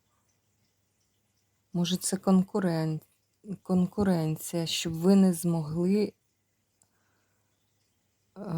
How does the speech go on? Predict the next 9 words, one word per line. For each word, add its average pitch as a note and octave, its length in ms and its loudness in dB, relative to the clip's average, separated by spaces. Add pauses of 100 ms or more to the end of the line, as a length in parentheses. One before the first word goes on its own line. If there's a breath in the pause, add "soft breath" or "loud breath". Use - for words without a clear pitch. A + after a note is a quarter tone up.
(240)
бути F3 840 -2 (440)
багатими, D#3+ 1080 -2 (260)
е, E3 420 -4
щоб - 340 -4
не F#3 120 6
змогли F3+ 420 2
заробити E3+ 640 0
фінанси, E3+ 600 -2
грошей. E3+ 760 -2